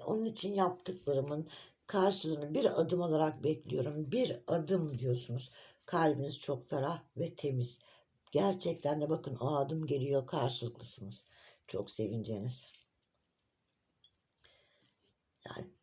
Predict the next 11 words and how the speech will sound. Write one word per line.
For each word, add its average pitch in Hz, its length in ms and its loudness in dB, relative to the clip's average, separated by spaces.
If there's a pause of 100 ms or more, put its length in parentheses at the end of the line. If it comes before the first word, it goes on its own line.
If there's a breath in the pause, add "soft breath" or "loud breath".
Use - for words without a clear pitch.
(120)
ben 214 240 4
bunu 214 200 4
hak 208 300 0
etmedim. 160 600 0 (1700 soft breath)
Böyle 202 240 6
bir 175 60 -4
şey 190 220 4
olamaz 180 560 8 (240)
diyenler 135 640 4
de 85 120 -2
var. 98 340 -6